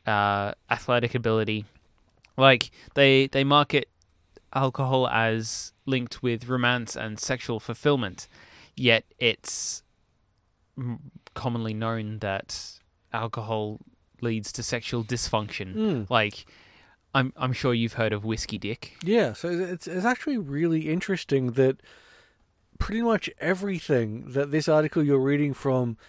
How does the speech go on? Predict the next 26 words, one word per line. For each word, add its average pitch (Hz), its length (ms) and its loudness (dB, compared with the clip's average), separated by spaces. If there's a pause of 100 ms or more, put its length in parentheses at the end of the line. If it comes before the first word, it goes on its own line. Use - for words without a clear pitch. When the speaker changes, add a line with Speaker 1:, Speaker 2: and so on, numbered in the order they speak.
(140)
Speaker 2:
is - 160 -6
talking 156 400 -2
about 139 400 2
American 139 520 0
alcohol 139 360 0
marketing 135 540 -2
doing 120 580 2 (140)
Speaker 1:
Yeah. 113 140 -2 (140)
Speaker 2:
is 135 140 -2
against 147 460 4
the 151 120 2
Australian 139 560 4
<laughs> 143 80 8
Marketing - 380 4
Code 180 260 10
of - 180 -2
Speaker 1:
Yeah. - 180 8
Speaker 2:
Practice. - 420 -6 (400)
Speaker 1:
Which, - 260 -4
which 240 200 0
is 226 160 2
good 247 320 2
in 127 100 4
a 123 60 4
way, 117 260 4
but 135 320 2